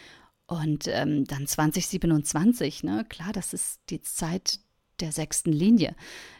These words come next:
Die sechste Linie wird dann sehr, sehr lebendig werden ab dieser Zeit, weil die Hintergrundfrequenz einfach sechste Linienfrequenz sein wird. Und es ist so ein bisschen für uns sechste Linien, dass wir dann nach Hause kommen. Jetzt gerade sind wir in der Frequenz der ersten Linie und das ist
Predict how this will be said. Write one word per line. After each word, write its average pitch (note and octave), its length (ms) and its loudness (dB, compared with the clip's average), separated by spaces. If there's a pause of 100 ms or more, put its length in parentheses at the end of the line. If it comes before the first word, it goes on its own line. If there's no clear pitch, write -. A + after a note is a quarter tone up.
(140)
Die D#3+ 60 -8
sechste D#3 360 -4
Linie F3+ 320 4
wird F#3 160 0
dann F3+ 180 4
sehr, F#3 220 4
sehr G3+ 160 4
lebendig G3 500 8
werden E3 300 2
ab - 160 -4
dieser E3 240 -2
Zeit, D#3 240 -2
weil D#3+ 100 2
die D#3 80 0
Hintergrundfrequenz F3+ 1400 -2
einfach D#3 560 -6
sechste D#3 380 -6
Linienfrequenz D#3+ 880 -2
sein D3+ 200 0
wird. D3+ 220 -6
Und - 300 -6 (400)
es - 80 -14
ist G#3 100 -4
so F#3+ 80 -2
ein E3 60 -2
bisschen F3+ 260 0
für F#3 120 2
uns F#3 140 4
sechste F3 300 2
Linien, F#3 300 6
dass E3+ 160 0
wir F3+ 60 2
dann F3 120 0
nach E3+ 180 -2
Hause G#3 240 2
kommen. D3 260 2
Jetzt - 180 -4
gerade D#3 240 -2
sind D#3 260 0
wir D#3+ 80 2
in D#3 60 2
der E3+ 100 -2
Frequenz - 480 -6
der - 140 -6
ersten C4 360 -2
Linie D3+ 360 0
und C#3+ 120 -4
das D3+ 140 -10
ist - 220 -10